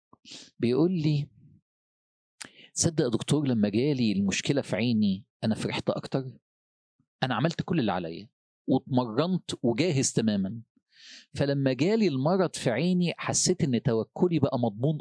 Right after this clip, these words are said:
أكتر. أصل أنا كنت خايف أبقى متوكل على عيني، أنا كده ما عنديش حل غير إن أنا متوكل على الله. <laughs> شكرا يا رب، خليتها سهلة." <laughs> خليتها سهلة. ليه؟ لأن م-، م-، ما عادش معايا أسباب.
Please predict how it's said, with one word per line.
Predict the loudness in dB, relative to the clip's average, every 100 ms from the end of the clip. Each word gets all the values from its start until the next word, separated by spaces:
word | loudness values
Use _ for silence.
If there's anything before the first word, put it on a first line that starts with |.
| -4
أكتر. | -6 -4 -4 -6 -16 -20 _ _ -20 _ _
أصل | -4 0 0
أنا | 0
كنت | 0 -2
خايف | 0 0 0
أبقى | 0
متوكل | 0 0 -2 -2 -2
على | 0 -2
عيني، | -2 -2 -2 -4 -4
أنا | -2
كده | -2 -2 0
ما |
عنديش | -2 -2 -2 0
حل | 0 0
غير | 0 2
إن | 2
أنا | 0 0
متوكل | 0 0 0 -2 -2
على | 0
الله. | 0 -2 -4 _
<laughs> | -4 -4 -8 -8 -10 -6
شكرا | 0 0 2 0 2
يا |
رب، | 0 0
خليتها | 0 0 0 0
سهلة." | 0 0 -4 -6 -12 -6
<laughs> | -6 -8 -14 -20 -20 _ _ _ _ _ _ _ _ _ _ _ _ _ _ _ _ _ _ _ _ -4
خليتها | -2 0 0 2 0
سهلة. | 2 2 2 0 -2 -6 _ _ _
ليه؟ | 0 2 2 0
لأن | 0 0 -2
م-، | -2
م-، | -4 -10 -10 -6
ما | -4
عادش | -2 -2
معايا | 0 0 0
أسباب. | 0 2 2 0 -2